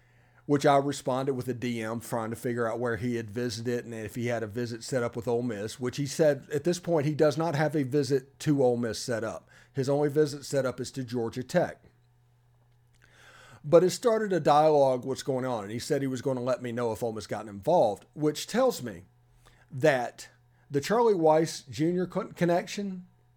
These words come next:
with U S F, because that's, that's a thing. He probably know what's, knows what's going on. Eddie Kelly looked like he was very eager for an Ole Miss offer.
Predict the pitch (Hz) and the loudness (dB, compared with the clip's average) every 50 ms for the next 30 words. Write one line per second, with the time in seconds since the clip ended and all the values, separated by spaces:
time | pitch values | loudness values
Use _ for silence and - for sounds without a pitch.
0 | _ _ _ _ _ _ _ _ _ _ _ 139 160 170 170 170 147 156 165 170 | _ _ _ _ _ _ _ _ _ _ _ 2 4 4 4 2 2 4 6 6
1 | 165 151 - 175 170 175 180 175 175 - - 123 104 143 135 135 123 104 - - | 6 6 4 4 4 4 4 2 -2 -8 -12 -6 -2 -2 -2 -2 -2 -6 -6 -4
2 | 120 131 127 135 135 135 131 143 143 139 - 170 175 156 117 107 113 117 127 127 | -4 -4 -2 -4 -6 -6 -6 -6 -10 -4 0 0 0 0 0 -4 -6 -8 -10 -6
3 | - 143 147 151 147 143 139 143 139 131 120 - - - 151 143 143 143 131 135 | -2 0 0 0 0 0 -2 0 -2 -2 -4 -8 -12 -6 -4 0 0 0 0 -2
4 | 135 120 - - 147 131 123 110 117 139 156 151 117 107 110 110 - _ _ _ | -4 -6 -6 -4 -2 -2 -2 -2 -2 -2 -2 -2 -2 -4 -6 -10 -14 _ _ _
5 | _ _ _ _ _ _ _ _ _ _ _ _ - _ _ _ _ _ _ _ | _ _ _ _ _ _ _ _ _ _ _ _ -20 _ _ _ _ _ _ _
6 | _ _ _ _ _ _ _ _ _ _ _ _ _ _ _ _ _ _ _ _ | _ _ _ _ _ _ _ _ _ _ _ _ _ _ _ _ _ _ _ _
7 | _ _ _ _ _ _ _ _ _ _ _ _ _ _ _ _ _ _ _ _ | _ _ _ _ _ _ _ _ _ _ _ _ _ _ _ _ _ _ _ _
8 | _ _ _ _ _ _ _ _ 196 220 254 - - 220 214 202 180 160 165 160 | _ _ _ _ _ _ _ _ 6 8 8 8 6 4 4 6 6 4 2 2
9 | - 170 160 156 151 - 170 165 147 123 113 104 98 143 147 160 165 165 160 175 | 2 2 2 2 4 2 0 0 0 -2 -4 -2 2 4 6 6 6 4 2 0
10 | 185 - _ 139 135 139 131 - 113 110 101 92 - _ _ _ _ _ _ _ | -2 -8 _ -6 -4 -4 -4 -6 -10 -12 -12 -12 -14 _ _ _ _ _ _ _
11 | _ _ _ - 139 131 131 123 120 110 113 113 113 107 - 110 90 87 82 - | _ _ _ 0 2 2 2 2 0 -2 -2 -2 -4 -6 -6 -6 -8 -8 -10 -14
12 | - - - | -20 -20 -20